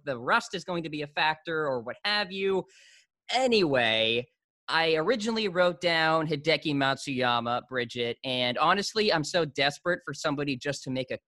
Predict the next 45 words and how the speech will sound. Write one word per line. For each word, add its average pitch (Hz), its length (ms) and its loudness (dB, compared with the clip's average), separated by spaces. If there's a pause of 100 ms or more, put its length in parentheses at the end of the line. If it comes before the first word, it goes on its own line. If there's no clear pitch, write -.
(160)
cut 156 200 2 (100)
and 117 280 -4 (220)
cash 143 280 -2
a 127 60 -8 (180)
paycheck. 185 440 -4 (120)
I'm 151 80 -12
just - 140 -18
gonna 427 120 -8
stick - 340 -8
with 196 160 -12
Hideki. 98 440 -14 (100)
I 143 60 2
don't 233 200 0
think 240 180 -4
he 220 80 -10
necessarily 180 760 -2
has 147 440 -4 (420)
the 151 100 2
win 160 320 0 (160)
equity, 254 640 -2 (280)
so - 120 -2
I 180 60 6
guess 208 160 2
I'm 202 100 -4
kind 185 180 0
of 143 100 -6
cheating. 226 460 -4
I'm 165 80 -4
not 175 240 0
picking 190 220 -4
him 175 140 -2
to 151 80 -4
win. 170 220 -2
I'm 160 100 -6
picking 165 260 -2
him 160 120 -2
to 143 60 -2
make 156 180 -2
the 139 60 -8
cut 160 260 0
and 131 100 -4
give 143 100 -2
me 147 80 -2
some 139 160 -6
money. 185 340 -2